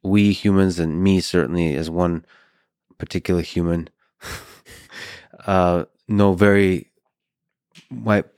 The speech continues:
first assumption is I know almost nothing about how anything works. So f-, first of all, that actually applies for, for things that humans do know, like, uh, th-, you know, qu-, quantum mechanics and all the things that there's different expertises that I just have not dedicated to. So even j-,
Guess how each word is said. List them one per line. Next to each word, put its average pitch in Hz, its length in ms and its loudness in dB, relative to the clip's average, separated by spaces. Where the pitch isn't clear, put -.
first 135 260 2
assumption 104 440 0
is 90 120 -2
I 92 120 4
know 95 320 2
almost 92 420 -4
nothing 92 640 0
about 90 280 0
how - 240 -4
anything 87 440 0
works. - 440 -8
So - 180 -10
f-, - 220 -20
first - 240 0
of 123 60 4
all, 110 60 6
that 107 160 6
actually 117 240 2
applies 107 300 2
for, 95 200 0
for - 200 -2
things 101 240 2
that 92 100 4
humans 113 440 2
do 82 180 -2
know, 76 300 -4
like, 80 280 -4
uh, 71 540 -2
th-, - 220 -16
you 76 60 -6
know, 78 80 -8
qu-, 87 140 -12
quantum 107 340 0
mechanics 104 500 0
and 90 140 -6
all 117 180 4
the 117 80 2
things 107 240 0
that 98 120 0
there's 92 340 -2
different 98 300 -2
expertises 101 600 -4
that 90 140 2
I 87 60 0
just 82 180 -10
have 85 140 -8
not 90 260 -2
dedicated 80 460 -4
to. - 200 -12
So 87 120 -4
even 101 320 2
j-, 85 100 -4